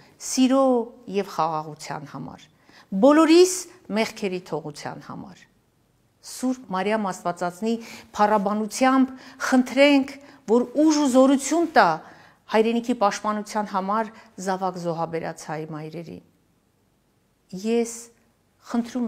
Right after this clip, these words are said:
եմ մեր հոգևոր հայրերին, մեզ խորհրդով, իրենց արժանապատիվ ներկայությամբ պատվելու։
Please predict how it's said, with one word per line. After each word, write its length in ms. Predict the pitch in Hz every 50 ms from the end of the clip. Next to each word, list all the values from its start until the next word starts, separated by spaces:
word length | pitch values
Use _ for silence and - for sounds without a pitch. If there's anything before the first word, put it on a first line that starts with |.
| 185
եմ 80 | 151 151
մեր 180 | 147 170 156
հոգևոր 440 | - - 165 - - 175 175 175 180 170
հայրերին, 520 | - 160 165 165 165 160 160 156 165 165 - _ _ _ _ _ _ _
մեզ 160 | - 262 254 -
խորհրդով, 680 | - - 233 214 208 - - - - 160 147 151 - - _ _ _ _ _ _ _
իրենց 300 | _ 220 226 226 220 208
արժանապատիվ 800 | 196 196 190 190 196 190 185 175 175 - 175 175 175 - 190 185 180
ներկայությամբ 680 | 165 160 165 - 151 160 151 - - 156 147 147 147 _
պատվելու։ 520 | - 101 - - _ - 160 151 - -